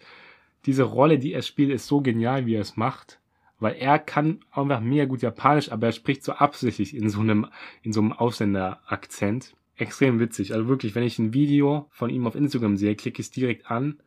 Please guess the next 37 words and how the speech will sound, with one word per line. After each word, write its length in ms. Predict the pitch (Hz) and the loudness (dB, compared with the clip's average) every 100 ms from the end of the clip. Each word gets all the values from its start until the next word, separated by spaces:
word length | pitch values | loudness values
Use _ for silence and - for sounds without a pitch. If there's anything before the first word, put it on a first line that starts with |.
| - | -8
und 120 | 120 | -2
danach 240 | 123 120 | 2 2
habe 140 | 131 123 | 2 0
ich 220 | - - | -4 0
immer, 420 | 165 160 160 165 _ | 4 6 4 2 _
ich 120 | - | -4
muss 140 | 139 | -4
immer 300 | - 170 160 | 0 2 2
lächeln 440 | 131 139 - 107 98 | 4 2 0 -2 -2
bei 120 | 95 | -4
ihm, 260 | 95 95 98 | -4 -4 -4
weil 140 | 101 | -4
er 80 | 107 | -4
einfach 180 | 110 113 | -4 -6
so 160 | - | -6
dieses, 380 | 110 110 104 - - - - - _ _ _ _ | -8 -6 -8 -8 -20 -20 -20 -20 _ _ _ _
ja, 160 | 113 117 | -2 0
diese 160 | 110 | 0
Positivität 880 | 101 139 127 117 110 101 - 143 147 | -2 0 0 0 -2 -4 2 2 2
und 160 | - 110 | -4 -8
so 420 | 107 104 104 - - | -4 -2 -4 -6 -4
rüberbringt 480 | 127 123 - 104 | 0 0 0 -4
und 120 | 95 101 | -2 -4
auch 160 | 107 | -6
diese 500 | - 104 104 101 131 - _ _ _ | -6 -2 2 2 0 -12 _ _ _
Witze, 320 | 117 127 120 | -2 0 2
wie 80 | 107 | 2
sie 80 | 110 | 2
gemacht 400 | 104 107 120 - | 2 2 0 -2
sind, 240 | 107 95 | -6 -4
diese 160 | 101 98 | -4 -4
Phrasen, 440 | - 110 117 113 | 0 4 6 4
die 120 | 107 107 | 0 0
er 60 | |
immer 180 | 110 107 | -2 -2
wieder 140 | 107 104 | 0 0
benutzt, 500 | 101 107 104 - | 0 -2 -4 -12